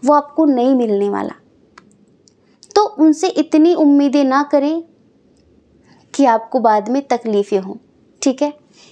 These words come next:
ये भी हम आपको थोड़ा सा सजेशन दे रहे हैं। और, अ, चोरी के लिए तो हमने आपको बता ही दिया है। अब बताते हैं सबसे बड़ी ब्लेसिंग आपके लिए, जनवरी के लिए, इस महीने के लिए। हमने बताया ना कि एक नया रिश्ता शुरुआत,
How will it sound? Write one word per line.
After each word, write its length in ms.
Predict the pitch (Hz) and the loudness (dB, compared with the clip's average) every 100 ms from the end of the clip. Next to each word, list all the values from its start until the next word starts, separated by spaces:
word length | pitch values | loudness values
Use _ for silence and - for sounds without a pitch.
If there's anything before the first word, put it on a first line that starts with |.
| _ | _
ये 240 | 240 226 294 | -2 2 2
भी 180 | 277 320 | 4 2
हम 120 | 285 | 2
आपको 280 | 254 233 277 | -2 -2 0
थोड़ा 220 | 269 254 | 2 0
सा 140 | 262 | 0
सजेशन 520 | 302 269 226 226 233 208 | -2 0 -2 -2 -2 0
दे 140 | 196 | 0
रहे 160 | 196 202 | -2 -6
हैं। 140 | 208 _ _ _ _ - - - - _ | -10 _ _ _ _ -20 -20 -20 -20 _
और, 240 | 247 269 269 | 0 2 2
अ, 680 | 302 294 - 214 214 214 - | 0 0 0 2 2 -2 -6
चोरी 260 | - 240 254 | 0 2 0
के 120 | 254 | -2
लिए 80 | 262 | -2
तो 120 | 262 | 0
हमने 140 | 240 240 | -2 -2
आपको 260 | 233 262 | -2 -2
बता 220 | 262 - | 0 0
ही 160 | 247 285 | 0 0
दिया 200 | 277 254 | 0 -2
है। 180 | 233 254 - _ - - - | -4 -12 -18 _ -20 -20 -2
अब 160 | 330 302 | 0 2
बताते 420 | 233 233 220 214 | 0 0 0 0
हैं 60 | 277 | -2
सबसे 580 | 269 254 214 233 - 277 | 0 -2 -2 -2 0 2
बड़ी 380 | 220 202 220 254 | 2 2 2 2
ब्लेसिंग 500 | 214 214 220 233 214 | 2 2 2 0 0
आपके 340 | 185 - 196 | 0 -2 -2
लिए, 200 | 185 180 - _ | -2 -2 -6 _
जनवरी 480 | 202 226 214 214 240 | -2 0 0 0 -2
के 160 | 262 262 | -2 0
लिए, 140 | 262 | 0
इस 180 | 277 - | 0 -2
महीने 400 | 233 233 208 208 | -2 0 0 0
के 140 | 202 | -2
लिए। 220 | 190 190 - _ _ _ - _ - - - - - | -4 -6 -10 _ _ _ -20 _ -20 -20 -20 -20 -2
हमने 220 | 277 294 | 2 2
बताया 300 | 330 330 330 | 2 0 2
ना 140 | 330 339 | 2 2
कि 120 | 339 | 0
एक 120 | 330 | 0
नया 260 | 285 254 262 | 0 2 0
रिश्ता 320 | 277 - 285 | -2 -2 -4
शुरुआत, 500 | 277 262 262 269 | -2 -2 -2 -2